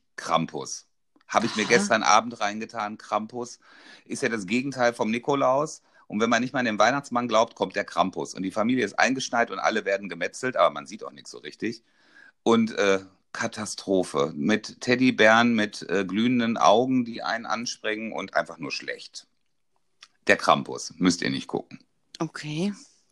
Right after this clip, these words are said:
Speaker 1: Aber ein wirklich cooler Horrorfilm ist aus meiner Kindheit.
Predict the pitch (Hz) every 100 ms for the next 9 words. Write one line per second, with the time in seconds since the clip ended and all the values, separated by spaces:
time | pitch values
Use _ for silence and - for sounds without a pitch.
0 | _ _ _ - - - 90 82 - 78
1 | 76 92 - - - 170 - 60 73 64
2 | 60 - 78 82 135 - - - - -
3 | - 160 - 127 107 95 85 - 165 175
4 | 98 85 98